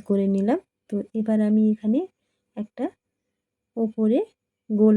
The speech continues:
রাউন্ড শেপ দিয়ে দিলাম। তো ডিজাইনটি তৈরি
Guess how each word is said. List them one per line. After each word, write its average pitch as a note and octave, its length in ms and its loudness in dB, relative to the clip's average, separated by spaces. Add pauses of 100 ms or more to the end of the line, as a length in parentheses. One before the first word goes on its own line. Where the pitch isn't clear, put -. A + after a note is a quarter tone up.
(140)
রাউন্ড G#3+ 260 2 (140)
শেপ A3+ 220 2 (880)
দিয়ে G#3 340 2
দিলাম। A#3+ 240 0 (2000)
তো A#3 60 -10 (140)
ডিজাইনটি C4 600 2 (120)
তৈরি A3 260 4